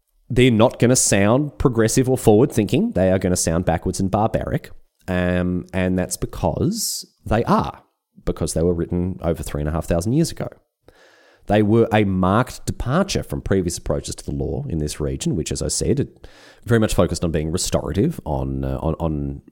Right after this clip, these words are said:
compensating the victim of a crime. But Hammurabi's approach, uh, to crime and punishment was very much about the punishment, and quite harsh punishment as that. In attempting to provide an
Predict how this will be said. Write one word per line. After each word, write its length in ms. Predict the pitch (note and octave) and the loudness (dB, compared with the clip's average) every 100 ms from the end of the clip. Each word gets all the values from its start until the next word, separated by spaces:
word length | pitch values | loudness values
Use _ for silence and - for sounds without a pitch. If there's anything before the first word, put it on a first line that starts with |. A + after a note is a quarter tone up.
| - | -12
compensating 720 | - C#3+ C3 E2+ - C2+ C2+ G2+ | 0 0 2 0 0 0 0 0
the 80 | |
victim 300 | D2 D2+ C#2 | 0 -2 -4
of 60 | C2+ | -6
a 20 | |
crime. 460 | - C2+ B1+ F#2+ B2 _ _ _ _ _ _ - | -8 -8 -6 -6 -8 _ _ _ _ _ _ -8
But 120 | A#2 F#2+ | -4 0
Hammurabi's 580 | D#3 G#3+ A2 C#3 E3 | 4 6 6 6 4
approach, 580 | F#2 - C#2 - - - - _ | 2 -2 -6 -6 -12 -14 -18 _
uh, 800 | E2+ C#2+ C2+ - - - - - - | -4 -4 -4 -6 -6 -8 -10 -10 -10
to 80 | - | -8
crime 200 | - C2 | -6 -6
and 100 | B1+ | -2
punishment 440 | A2 C3 - E2+ | 0 0 0 -2
was 520 | - F2+ F#2 F2+ E2+ - - _ _ _ _ - | 0 2 4 4 0 -4 -14 _ _ _ _ -12
very 380 | D#2+ D2+ D#3+ C4 | -8 2 4 6
much 200 | A3 - | 4 6
about 180 | C#3 C3+ | 6 6
the 60 | |
punishment, 480 | - B2 E2+ A2 - - - | 4 2 2 -4 -8 -12 -4
and 420 | F2+ F2 F2+ F2+ - | 0 2 4 2 -2
quite 320 | - A2+ A2+ | 2 2 2
harsh 360 | - G2 - - | 2 2 0 -4
punishment 480 | D#2+ D2 - - - | -4 -6 -8 -12 -6
as 200 | D#2+ D2 | -6 -4
that. 280 | C#2+ - - | -6 -6 -4
In 160 | A2 D3 | 2 2
attempting 480 | D3+ E3 E3 G3 F3 | 4 0 0 -2 -2
to 680 | - C3 A2 G#2 G2+ G#2 - | 0 2 2 2 0 -2 -6
provide 680 | - F#2+ F#2 F2+ F2+ F2+ F2 | -6 -2 2 2 4 2 0
an 140 | F2+ | -4